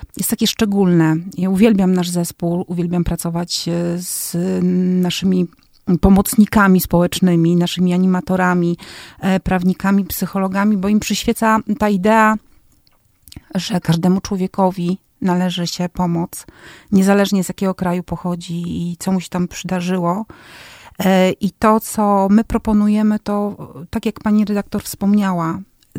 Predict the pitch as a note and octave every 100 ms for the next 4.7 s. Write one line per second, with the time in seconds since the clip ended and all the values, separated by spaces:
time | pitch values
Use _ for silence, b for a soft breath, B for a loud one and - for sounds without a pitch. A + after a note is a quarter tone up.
0 | - - B3+ A#3 - A3 G3+ G3 F3+ F#3
1 | A3 G#3+ G3 F#3+ - - F3+ F3+ F3+ -
2 | F#3+ F3 E3 - - - G#3+ - A3+ F#3+
3 | F3 D#3 D#3+ - - G3 G3 F#3 G3 A3+
4 | G3+ A3+ A3 G#3+ G3 G#3+ G#3